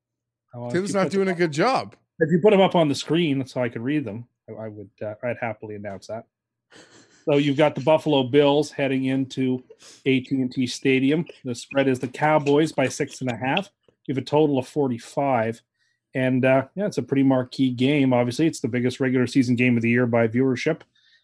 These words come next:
Speaker 1: Uh, it's a, this is the N F L's also marquee game of the week, where they,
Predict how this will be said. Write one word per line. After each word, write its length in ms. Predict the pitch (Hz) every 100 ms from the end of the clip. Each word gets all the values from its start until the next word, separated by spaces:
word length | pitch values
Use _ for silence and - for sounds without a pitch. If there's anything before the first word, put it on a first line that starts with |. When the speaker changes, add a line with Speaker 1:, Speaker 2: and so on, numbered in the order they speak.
| _ -
Speaker 1:
Uh, 220 | 127 123 -
it's 180 | 139 139
a, 260 | 127 117 110
this 260 | 127 135 135
is 160 | 139 113
the 180 | 143
N 120 | 135 139
F 120 | 131
L's 300 | 139 135 127 - - - _ _ -
also 280 | 160 170 165
marquee 460 | 135 143 151 - 147
game 240 | 151 147
of 80 | 139
the 80 | 135
week, 280 | 160 185
where 80 | 147
they, 240 | 131 127